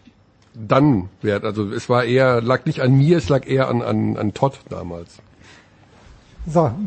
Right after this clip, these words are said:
Speaker 2: Busch, ich bin komplett total happy, dass du da bist, selbstverständlich. Ähm, meine Auftaktfrage war gewesen, äh, gemeinsame Dienstreise Gaub und Körner, aber gab's auch die gemeinsame Dienstreise Buschmann, Gaub,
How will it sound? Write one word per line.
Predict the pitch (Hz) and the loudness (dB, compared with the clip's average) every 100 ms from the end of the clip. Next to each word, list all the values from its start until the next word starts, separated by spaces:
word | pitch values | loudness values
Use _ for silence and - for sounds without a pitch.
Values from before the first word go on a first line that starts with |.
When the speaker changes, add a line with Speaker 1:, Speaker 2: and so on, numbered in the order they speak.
| 170 254 - | -8 -8 0
Speaker 2:
Busch, | 220 254 | 0 2
ich | 214 | 0
bin | 208 214 202 | 0 0 -2
komplett | - 180 196 226 | -2 0 0 0
total | 214 - 135 208 175 | -2 0 0 2 2
happy, | 165 247 220 | 0 0 0
dass | 190 - | -2 -2
du | 160 | 0
da | 160 196 | 0 0
bist, | 190 - - - | -2 -6 -16 -14
selbstverständlich. | 139 175 190 190 - 156 147 147 254 - - - - - _ - | 0 0 0 -2 -2 -2 -4 -2 -6 -6 -20 -20 -20 -20 _ -2
Ähm, | 175 180 185 180 180 - - - _ 233 240 | 0 2 0 -2 -6 -12 -20 -20 _ -14 -4
meine | 175 185 196 | 2 2 2
Auftaktfrage | 214 - 233 - 165 202 170 | 0 0 -4 0 0 2 2
war | 143 202 | 2 2
gewesen, | 202 160 165 214 214 | 0 0 0 0 -2
äh, | 196 175 170 | 0 0 0
gemeinsame | - 160 160 226 202 190 | 0 0 2 2 2 2
Dienstreise | 214 226 185 170 170 | 0 0 0 0 -2
Gaub | 139 151 165 262 | 0 2 2 0
und | 220 180 | -4 -4
Körner, | - 180 214 151 233 190 | 0 0 2 0 -2 0
aber | 160 | 0
gab's | 165 185 - | 2 0 0
auch | 233 - | -4 -2
die | 170 | -2
gemeinsame | 165 160 208 190 | 0 0 0 0
Dienstreise | 185 214 208 175 165 | 0 -4 0 0 0
Buschmann, | 147 233 - 180 127 - - - - | -2 -4 -2 -4 -4 -8 -20 -20 -2
Gaub, | 151 147 | 0 0